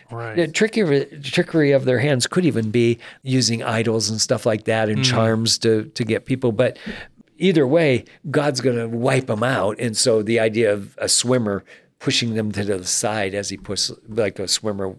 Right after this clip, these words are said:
Speaker 2: pushes water away is
Speaker 1: Yeah.
Speaker 2: probably, probably what it's getting
Speaker 1: Okay.
Speaker 2: at.
Speaker 1: Yeah,
Speaker 2: Yeah.
Speaker 1: interesting image.
Speaker 2: Yeah. All right. Then we go to chapter twenty-six. So we're, we're basically just marching right along. So we've,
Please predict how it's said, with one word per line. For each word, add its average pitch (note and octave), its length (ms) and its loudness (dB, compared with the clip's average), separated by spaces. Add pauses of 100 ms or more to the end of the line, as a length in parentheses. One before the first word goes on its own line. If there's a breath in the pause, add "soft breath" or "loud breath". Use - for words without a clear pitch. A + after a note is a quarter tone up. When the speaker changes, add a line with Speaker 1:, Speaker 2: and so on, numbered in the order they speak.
(140)
Speaker 2:
pushes G2 340 -6
water G2+ 340 -2
away F#2 360 -4
is B2+ 100 -2
Speaker 1:
Yeah. A2 100 -2
Speaker 2:
probably, G2 340 -6 (400 loud breath)
probably G2 300 -2
what F2+ 200 -4
it's - 160 -8
getting A#2 180 -2
Speaker 1:
Okay. B2+ 120 -4
Speaker 2:
at. A#2 220 -4 (200)
Speaker 1:
Yeah, A2 140 -4
Speaker 2:
Yeah. G2 80 -4
Speaker 1:
interesting A#2 400 -4
image. G2 460 -8
Speaker 2:
Yeah. A2 340 -2 (1040 loud breath)
All B2+ 160 2
right. D#3 340 2
Then D3+ 240 2
we F3+ 100 4
go D3+ 160 4
to C3 180 -2
chapter B2+ 400 0
twenty-six. - 960 0 (320 loud breath)
So F3 120 4
we're, E3 380 4
we're E3 260 2
basically E3 480 2
just A#2 180 0
marching C#3 380 -2
right C3 200 2
along. C3 280 2
So C3 160 4
we've, C3 240 2